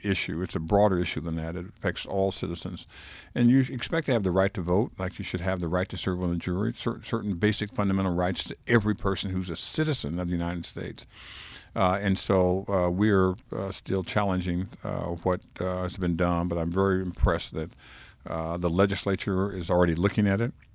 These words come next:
Uh, Eric Holder is already talking about it. The president is sending them a bill to make sure they,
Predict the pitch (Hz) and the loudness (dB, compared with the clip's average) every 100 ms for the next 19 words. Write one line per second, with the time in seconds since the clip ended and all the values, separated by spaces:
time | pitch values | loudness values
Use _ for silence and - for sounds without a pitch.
0 | - - 87 82 85 - 95 90 90 98 | -8 -2 0 2 -2 -2 0 2 2 2
1 | 98 92 90 90 87 - 95 110 98 107 | 2 2 4 2 2 2 2 2 0 0
2 | 117 - - 98 90 95 90 90 90 - | -2 -4 0 2 0 -4 -6 -10 -8 -4
3 | 98 90 90 85 78 80 95 110 107 90 | 0 0 2 0 0 2 4 4 0 -2
4 | 95 - 95 87 90 | -2 -2 -2 -2 -4